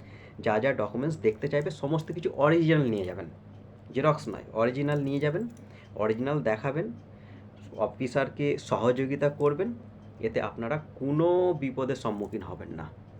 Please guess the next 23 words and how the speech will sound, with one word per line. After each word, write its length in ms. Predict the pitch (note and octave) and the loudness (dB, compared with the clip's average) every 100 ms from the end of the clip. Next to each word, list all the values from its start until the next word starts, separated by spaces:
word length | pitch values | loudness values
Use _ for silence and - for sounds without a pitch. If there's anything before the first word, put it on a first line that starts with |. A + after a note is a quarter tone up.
| - - - - - | -20 -20 -20 -20 -6
অফিস-, 480 | A2 G#2+ D#3 D3+ - | -2 0 2 2 2
অফিসারকে 560 | C3+ - D3 D#3 D3+ E3 | 0 0 0 0 0 0
যদি 280 | D#3 E3 | 0 0
অসহযোগিতা 720 | F3 - - B2 D3 D3 D#3 D#3+ | 2 2 2 0 0 0 -2 -2
করেন 260 | E3+ A3+ - | 0 -2 0
তখন 280 | B2 C3+ C3 | 0 0 -2
আপনার 320 | G#2+ A#2 F3 - - | -4 -2 -4 -4 -6
বিপদের 480 | A2 A#2 A#2 A#2+ A#2+ - - - - | -4 0 0 0 -2 -8 -18 -20 -18
সম্মুখীন 480 | - A2 A2 A2+ D#3+ | -4 -2 0 0 0
হতে 220 | G#2+ A2 | 0 -2
পারেন। 360 | G#2+ G#2+ F#2+ F#2 - - - - - - - - - - | 0 0 0 -8 -14 -20 -20 -20 -20 -20 -20 -20 -18 -6
ওটা 100 | B2+ | -6
ক্লিয়ার 360 | - C3 D3+ | -2 4 6
হলো 160 | D#3 E3 | 6 4
এখানে 300 | D#3 E3 G#3+ - - - - - - | 4 2 0 -4 -18 -20 -20 -18 -4
যে 80 | C3+ - | -4 -2
কোনো 220 | C3 D#3 D3+ | 2 4 4
রকমভাবে 540 | C3 E3 D#3+ D#3 F3+ | 4 2 0 2 0
আপনার 220 | F#3 D3+ | 0 -2
আতঙ্কের 380 | G#2+ - A#2 A#2 | -4 -2 -2 -2
মধ্যে 240 | A#2+ A2+ | -4 -2
যাবেন 280 | G2+ F#2+ F2+ | -4 -4 -8
না। 120 | E2+ | -12